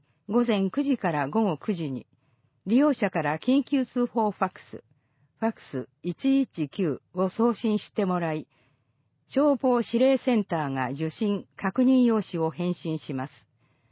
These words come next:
なお、緊急通報ファックスのご利用には、事前に登録が必要です。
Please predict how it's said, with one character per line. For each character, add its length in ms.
な 200
お、 180
緊 160
急 240
通 240
報 240
フ 100
ァ 60
ッ 40
ク 100
ス 100
の 180
ご 140
利 140
用 160
に 160
は、 200
事 180
前 180
に 220
登 220
録 240
が 120
必 240
要 200
で 140
す。 60